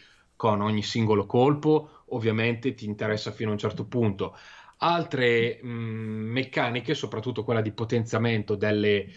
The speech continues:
delle armi, delle, mm, della tua base, di tutte le, le varie sottosezioni, diciamo, del,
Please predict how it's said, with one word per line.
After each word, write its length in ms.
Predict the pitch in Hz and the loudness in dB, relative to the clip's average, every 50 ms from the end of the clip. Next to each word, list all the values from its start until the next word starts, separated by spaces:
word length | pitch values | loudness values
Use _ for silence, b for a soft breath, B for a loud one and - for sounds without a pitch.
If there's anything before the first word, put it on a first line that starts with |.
| B B B B | B B B B
delle 320 | B 120 110 107 107 107 107 | B 0 2 4 4 4 4
armi, 520 | 107 110 107 107 107 107 110 113 110 107 | 4 4 2 2 0 0 -2 -2 -2 -2
delle, 480 | 104 110 107 104 104 104 104 104 104 104 | 0 0 2 2 2 4 6 6 4 4
mm, 380 | 101 101 101 101 98 98 98 98 b b b b | 2 -4 -6 -6 -6 -6 -8 -10 b b b b
della 260 | 123 120 107 110 110 | -2 0 0 0 0
tua 180 | - 127 117 | 0 0 2
base, 600 | 110 117 113 113 110 110 104 - 113 107 107 107 | 4 4 4 4 4 2 0 0 0 0 0 0
di 100 | 104 107 | -2 -6
tutte 580 | 104 - 135 - - 135 123 113 - - - - - | -8 -8 -8 0 0 2 2 2 -2 -4 -20 -16 -8
le, 260 | 127 120 117 131 120 _ _ _ | -6 -6 -6 -6 -10 _ _ _
le 160 | - 131 127 | -8 -6 -2
varie 260 | 117 135 135 139 135 127 | 0 0 2 2 2 0
sottosezioni, 960 | - 165 156 - 170 - - 127 110 - - - 151 147 135 117 101 101 | 2 -2 -2 -2 -2 -2 -2 -4 -6 -6 -2 2 4 4 4 4 0 -2
diciamo, 420 | 101 101 101 - 120 110 107 104 101 | -4 -6 -4 -4 -2 -2 -2 -4 -4
del, 300 | 101 101 98 95 92 | -4 -4 -4 -4 -4